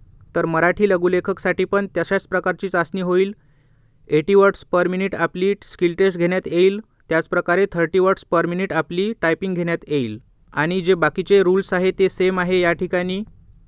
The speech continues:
त्यानंतर काही महत्त्वाचे मुद्दे आहे, ज्या अटी आहे, सर्वसाधारण अटी आहे त्या बघून घ्या. उमेदवाराने सदर पदांच्या अटीनुसार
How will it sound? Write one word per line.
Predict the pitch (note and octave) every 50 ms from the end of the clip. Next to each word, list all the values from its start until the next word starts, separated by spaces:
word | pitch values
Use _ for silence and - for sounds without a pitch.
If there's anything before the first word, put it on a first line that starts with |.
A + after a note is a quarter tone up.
| - - - - - - - - - - - - _ _ _ -
त्यानंतर | D3+ D#3 D#3+ F3 F3+ - F#3+ F#3+
काही | - F3+ F3 F3+ F#3
महत्त्वाचे | F3+ E3 D3 D3+ E3+ - F#3 F3+ F3 - F#3
मुद्दे | F3+ E3+ D#3+ D#3 D#3 E3+
आहे, | E3+ E3+ D#3+ E3 E3 F3 F#3+ _ _ _ _ _ _ _ _ _ _ _ _ _ _ _ _ _ _ -
ज्या | B2+ C3 D#3 E3 - -
अटी | D3 C#3 - - F#3+ F#3
आहे, | E3+ E3 D#3+ E3+ F3 F#3 F#3+
सर्वसाधारण | F#3 - - D3 D3+ D#3+ E3+ - E3+ D#3+ D#3 D#3+ E3+ F3+ F#3 -
अटी | - C#3+ C#3 C3+ E3+ E3+
आहे | D#3+ D#3 D#3+ E3 E3+
त्या | - E3 D#3
बघून | D#3 D#3+ D3+ D3+ D#3+ E3
घ्या. | D#3 D#3 D#3+ E3 F3+ F#3+ _ _ _ _ _ _ _ _ _ _ _ _ _ -
उमेदवाराने | C#3 C#3+ E3 F3+ G3 F#3 F#3+ F3+ F3 E3+ E3 D#3+ E3 F#3 F3+
सदर | - D#3+ D3 D#3 F3 G3 G3
पदांच्या | - - E3 D#3 D#3+ D#3+ E3 D#3 - F3+ F3+
अटीनुसार | F3 D#3 D#3 - F#3 F#3+ F#3+ F3 - - D3+ D3+ D#3+ F3+